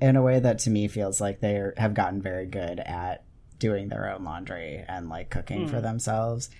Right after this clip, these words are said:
Speaker 1: But Percy, even if he didn't live at home, feels very much like he would
Speaker 2: Oh, you're right.
Speaker 1: be like, "Mom, do my laundry." Just, like,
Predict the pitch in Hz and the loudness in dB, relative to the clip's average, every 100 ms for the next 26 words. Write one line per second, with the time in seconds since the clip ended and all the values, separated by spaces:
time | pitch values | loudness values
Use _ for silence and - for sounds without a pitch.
0 | - - - 127 110 - - 180 220 - | -20 -18 -6 0 0 -2 -4 2 2 2
1 | 95 95 92 123 127 120 104 - 117 104 | -2 -2 -2 4 4 4 0 2 2 2
2 | 98 98 87 95 87 - 95 82 80 90 | -2 -4 -6 -6 -6 -6 -6 -6 -6 -8
3 | - - - - - 113 98 92 98 110 | -10 -14 -18 -4 2 2 2 -4 0 0
4 | 92 90 90 65 - 87 82 87 - - | 0 -4 -8 -8 -8 -6 -6 -8 -12 -8
5 | - 104 98 214 196 190 190 180 160 - | -2 -2 2 2 4 2 0 0 -2 -8
6 | - 117 104 117 135 135 123 127 135 131 | -6 -2 2 6 8 8 8 8 8 8
7 | 120 120 110 107 95 95 117 120 110 | 6 4 4 2 0 -2 -4 -4 -4